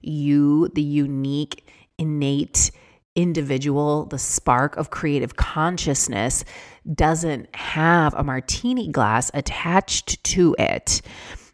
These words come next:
And it's really important to see that when we do say no to alcohol, there can be a loss of a grieving process,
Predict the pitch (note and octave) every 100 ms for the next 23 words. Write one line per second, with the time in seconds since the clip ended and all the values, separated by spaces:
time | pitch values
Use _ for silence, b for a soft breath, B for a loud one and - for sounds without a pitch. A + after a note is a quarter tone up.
0 | _ - D#3+ C#3+ C#3 C#3 C#3+ - _ _
1 | _ _ _ _ _ _ _ - E3+ F3+
2 | F3 G#3+ A#3 A3+ G3 D3+ D3 - F3+ E3+
3 | D3 C#3 - - - b b b - -
4 | F#3 D#3+ D3+ C#3 - - - - F3+ F3+
5 | D3+ C#3+ C3+ C#3+ b b b b _ F3+
6 | D3+ C#3 C3 B2 - _ _ - F3 E3+
7 | E3 E3 D3+ D3 D#3+ F3 F#3+ - A3+ G#3+
8 | F3 D#3 C3+ D3+ - - B2+ C#3+ F3 -
9 | F3+ F#3 F#3+ G3+ B B B - F#3 F#3+
10 | - - F#3 G#3 B3+ C#4 D4 D4+ D4 -
11 | F3 D#3+ D3 D3+ E3 - F3 E3+ C#3+ D3
12 | C#3+ D3 D#3+ D#3 - - C3 G#3 - F#3
13 | F3+ G3+ -